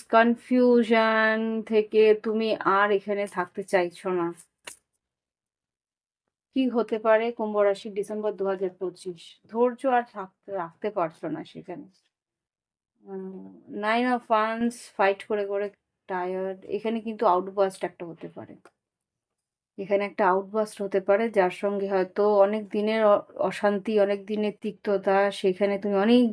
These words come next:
ধৈর্য ধরেছো, অনেক সহ্য করেছো, অনেক ভা-, হতে পারে কোনো মেষ রাশি বা ধনু রাশি।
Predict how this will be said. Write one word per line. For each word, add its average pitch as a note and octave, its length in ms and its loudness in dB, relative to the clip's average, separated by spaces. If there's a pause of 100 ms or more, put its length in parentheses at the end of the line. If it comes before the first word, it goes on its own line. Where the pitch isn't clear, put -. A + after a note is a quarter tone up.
(140)
ধৈর্য G3 320 0
ধরেছো, G3 400 2
অনেক A3+ 300 0
সহ্য F#3 300 -4
করেছো, F#3 400 -4
অনেক G#3+ 260 -4 (100)
ভা-, F#3+ 180 -12 (400)
হতে A3+ 180 6
পারে A3+ 160 4
কোনো A3+ 160 -2
মেষ G3+ 380 0
রাশি A3 340 2 (640)
বা F#3 260 -2 (760)
ধনু G#3+ 340 -2
রাশি। F3+ 420 -2